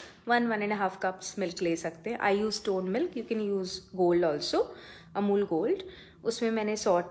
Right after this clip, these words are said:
powder यानी ginger powder डाला, Nutmeg थोड़ा सा, बिल्कुल a pinch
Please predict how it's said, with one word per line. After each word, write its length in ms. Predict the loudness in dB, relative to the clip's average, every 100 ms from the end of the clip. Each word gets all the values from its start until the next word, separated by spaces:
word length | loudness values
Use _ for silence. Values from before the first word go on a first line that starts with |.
| 2
powder 400 | 2 4 2 0 -4
यानी 200 | -2 0 0
ginger 260 | 0 0 0 2
powder 260 | 0 0
डाला, 360 | 0 0 0 -2 -2
Nutmeg 600 | 2 2 0 0 0 0 -10
थोड़ा 340 | -4 2 2
सा, 160 | 2 0
बिल्कुल 400 | -2 0 0 0
a 20 | 0
pinch 240 | 0 0